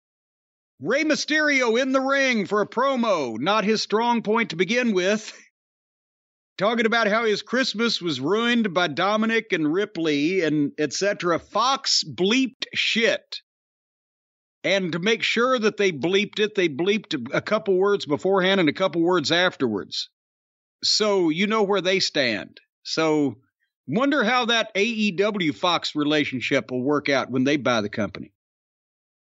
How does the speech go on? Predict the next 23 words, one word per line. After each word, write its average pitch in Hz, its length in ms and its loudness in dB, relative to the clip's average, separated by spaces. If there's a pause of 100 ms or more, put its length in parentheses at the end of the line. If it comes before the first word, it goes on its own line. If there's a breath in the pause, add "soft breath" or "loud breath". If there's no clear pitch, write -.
(320)
So 233 200 0
Rey 277 280 0
wants 277 320 -2
to 202 100 -4
enter 247 240 0
and 196 140 0
win 226 160 0
the 214 80 2
Royal 202 280 0
Rumble, 190 460 0
and 165 140 0
then 226 100 0
the 220 80 2
music 214 440 0
plays, 202 400 -2
and 147 60 -10
here 214 160 0
comes 214 300 -2
Karrion 202 380 0
Kross 180 420 0
and 151 100 2
Scarlett. 135 600 -2
And 170 360 0